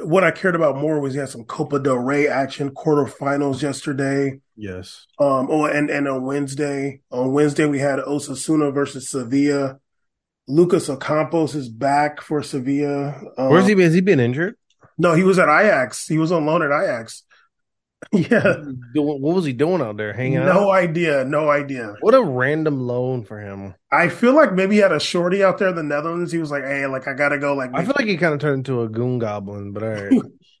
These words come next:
Speaker 1: He was like, "Hey, I gotta make sure, like, something don't go down. I need to be out there." You know what I mean?
Speaker 2: <laughs> And he goes out to the Netherlands real quick to take
Speaker 1: He
Speaker 2: care of the situation.
Speaker 1: he went out there to
Speaker 2: Be there for the
Speaker 1: securely
Speaker 2: birth,
Speaker 1: He was
Speaker 2: first
Speaker 1: like,
Speaker 2: couple
Speaker 1: "She,"
Speaker 2: months.
Speaker 1: he was like, "She's not having it.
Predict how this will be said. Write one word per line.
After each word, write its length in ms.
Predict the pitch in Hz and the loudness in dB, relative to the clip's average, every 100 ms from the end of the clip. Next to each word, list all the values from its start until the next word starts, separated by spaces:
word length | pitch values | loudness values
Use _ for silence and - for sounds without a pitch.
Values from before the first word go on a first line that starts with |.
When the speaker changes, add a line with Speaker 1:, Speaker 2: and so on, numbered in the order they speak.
| - | -8
Speaker 1:
He 60 | |
was 120 | 160 | -6
like, 120 | 156 147 | -4 -2
"Hey, 120 | 147 | 2
I 80 | 156 | 2
gotta 200 | 170 160 | 2 2
make 200 | 156 156 | 0 -4
sure, 340 | - 175 170 | -4 -2 0
like, 180 | 165 143 | 2 0
something 320 | - 175 160 | -2 -4 -4
don't 200 | 156 151 | -2 -2
go 140 | 151 143 | -2 -4
down. 380 | 135 147 165 175 | -2 0 2 2
I 40 | |
need 140 | 151 151 | 0 -2
to 80 | 139 | -4
be 180 | 147 | -4
out 220 | 143 135 131 | -2 -2 -4
there." 240 | 120 113 | -10 -8
You 60 | 120 | -6
know 100 | 131 | -4
what 40 | 135 | -2
I 40 | |
mean? 280 | 143 151 139 - - - | -2 -2 -4 -8 -16 -4
Speaker 2:
<laughs> 0 | 208 226 - | 4 4 6
And 120 | 160 | 6
he 60 | 160 | 6
goes 240 | 160 156 | 6 6
out 160 | 160 151 | 4 0
to 60 | 147 | -8
the 220 | 135 139 | -4 0
Netherlands 360 | 160 147 151 143 | 0 0 -2 -4
real 100 | 147 | -8
quick 180 | 147 151 | -10 -8
to 100 | 139 | -6
take 180 | 127 147 | -2 -2
Speaker 1:
He 40 | |
Speaker 2:
care 120 | 143 139 | 0 0
of 60 | |
the 60 | 131 | 0
situation. 680 | 131 127 131 135 147 175 185 | -4 -4 -2 -2 -2 -4 -2
Speaker 1:
he 60 | |
went 180 | 180 185 | 2 4
out 100 | 180 | 6
there 100 | 190 | 4
to 140 | 180 - | 4 4
Speaker 2:
Be 160 | 151 | 6
there 180 | 160 160 | 8 6
for 120 | - | 6
the 80 | 147 | 4
Speaker 1:
securely 60 | 135 | 4
Speaker 2:
birth, 480 | 160 160 165 165 - | 4 4 4 0 -6
Speaker 1:
He 60 | 165 | -4
was 120 | 160 | 0
Speaker 2:
first 20 | |
Speaker 1:
like, 100 | 180 | 0
Speaker 2:
couple 220 | 156 131 | 0 -4
Speaker 1:
"She," 60 | 143 | 0
Speaker 2:
months. 480 | 156 160 160 - - | 2 2 -2 -10 -4
Speaker 1:
he 120 | 190 | 0
was 120 | 175 | 2
like, 140 | 170 | 2
"She's 180 | 160 175 | 0 0
not 240 | 175 202 165 | 2 4 4
having 340 | 175 190 208 | 2 2 2
it. 160 | 220 | 0